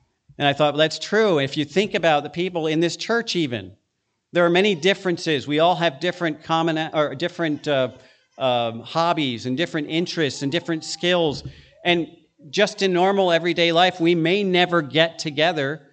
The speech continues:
to become friends or even have fellowship. But in Christ, we have that commonality which supersedes everything else. And so we are one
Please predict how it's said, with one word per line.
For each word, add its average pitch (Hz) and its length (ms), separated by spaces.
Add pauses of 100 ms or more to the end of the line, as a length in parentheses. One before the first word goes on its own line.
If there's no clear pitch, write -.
(320)
to - 80
become 156 400
friends 156 460
or 156 60
even 165 180
have 147 200
fellowship. 151 640 (140)
But 160 220
in 160 240
Christ, 202 640 (500)
we 175 200
have 180 360
that 220 320
commonality 156 760
which 160 340 (140)
supersedes 226 760
everything 180 440
else. 208 280
And 170 120
so 190 160
we 190 240
are 165 280 (280)
one 185 720